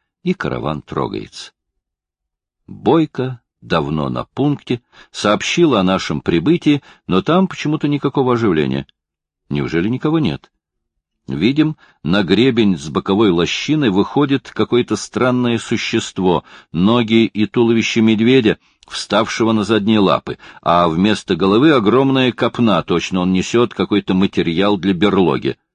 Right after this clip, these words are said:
Тоже направляется к вершине. Улукиткан свистит, копна сваливается на землю,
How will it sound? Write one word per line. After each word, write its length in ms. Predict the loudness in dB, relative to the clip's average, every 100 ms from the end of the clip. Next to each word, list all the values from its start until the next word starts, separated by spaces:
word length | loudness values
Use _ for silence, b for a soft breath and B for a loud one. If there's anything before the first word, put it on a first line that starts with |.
| _ _ _ _ _ _ _
Тоже 320 | 2 2 2
направляется 640 | 0 0 2 4 4 2 -4
к 80 | -2
вершине. 640 | -2 -2 -4 -4 -4 -6 _ _ _ _ _ _ _ _ 0
Улукиткан 760 | 2 4 2 -2 0 -2 -2
свистит, 680 | -4 -8 -8 -4 0 0 0 _ _ _ -6
копна 640 | -4 0 0 2 0 -2
сваливается 760 | -8 -4 -2 -2 -4 -6 -8 -6
на 120 | -4
землю, 420 | 0 4 4 2